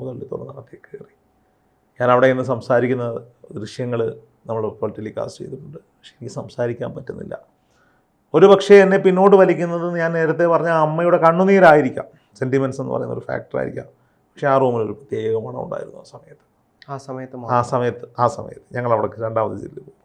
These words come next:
Speaker 2: അതിന് മുമ്പില്ലായിരുന്നു?
Speaker 1: അതിന് മുമ്പില്ലാതിരുന്ന, അമ്മയോടൊപ്പം ചെല്ലുമ്പോൾ ഇല്ലാതിരുന്ന, പിന്നീട് ചെല്ലുമ്പോൾ ആരെങ്കിലും പെർഫ്യൂം അടിച്ചിട്ട്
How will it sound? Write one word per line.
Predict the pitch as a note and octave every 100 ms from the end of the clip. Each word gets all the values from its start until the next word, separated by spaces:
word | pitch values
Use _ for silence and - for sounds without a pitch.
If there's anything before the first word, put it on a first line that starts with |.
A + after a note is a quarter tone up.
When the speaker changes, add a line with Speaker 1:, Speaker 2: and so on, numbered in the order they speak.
| -
Speaker 2:
അതിന് | C#3 D#3
മുമ്പില്ലായിരുന്നു? | D3+ D3+ C#3+ C#3+ C#3+ C3+
Speaker 1:
അതിന് | B2+ C3+
മുമ്പില്ലാതിരുന്ന, | C#3 C#3+ C3 B2+ B2+ B2 B2 - _
അമ്മയോടൊപ്പം | A#2 B2+ C3 B2+ C3
ചെല്ലുമ്പോൾ | A#2+ A#2+ A#2+ A#2
ഇല്ലാതിരുന്ന, | A2+ A2 G#2 G#2+ -
പിന്നീട് | A#2+ B2 A#2+
ചെല്ലുമ്പോൾ | A2+ C3+ - - A2+
ആരെങ്കിലും | A2+ A2 A2+
പെർഫ്യൂം | G#2+ - B2 A2+
അടിച്ചിട്ട് | A2+ _